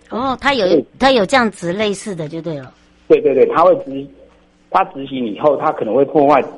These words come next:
Speaker 2: 硬碟中重要资料，窃取密码，
Speaker 1: 嗯。
Speaker 2: 摄入案件，或发送垃，垃圾电子邮件到你的联络人，或甚至接管你的电脑。
Speaker 1: 嗯，是，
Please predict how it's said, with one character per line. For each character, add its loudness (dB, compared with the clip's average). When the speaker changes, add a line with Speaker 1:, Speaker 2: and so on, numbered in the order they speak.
Speaker 2:
硬 4
碟 4
中 -2
重 2
要 0
资 -16
料， 2
窃 4
取 -12
密 2
码， -6
Speaker 1:
嗯。 -4
Speaker 2:
摄 4
入 2
案 2
件， -4
或 6
发 -2
送 -4
垃， 2
垃 2
圾 -4
电 -2
子 -16
邮 -2
件 -4
到 0
你 -6
的 -6
联 4
络 6
人， -4
或 4
甚 2
至 -8
接 -2
管 0
你 -8
的 -2
电 -2
脑。 -18
Speaker 1:
嗯， 0
是， -4